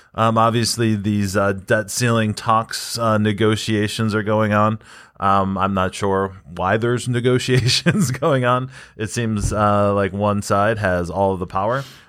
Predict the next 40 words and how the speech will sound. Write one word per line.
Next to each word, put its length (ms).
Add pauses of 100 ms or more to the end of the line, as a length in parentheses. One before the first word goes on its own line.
(100)
uh, 180
but 140
they're 180
negotiating 600
still 360
and, 140
uh, 120
don't 220
have 180
anything 360
done. 320 (380)
But, 560
uh, 480 (1040)
to 200
that 260
point, 640
w-, 220
I 120
saw 320
the 160
president's 680
schedule 680
today, 420 (420)
and 100
it 40
looked 240
a 60
little 360
light. 500 (320)
<laughs> 360
All 100 (180)
right? 180 (400)
So 200
at 80
ten 240
A 160
M, 440 (280)
he's 240
doing 320
an 140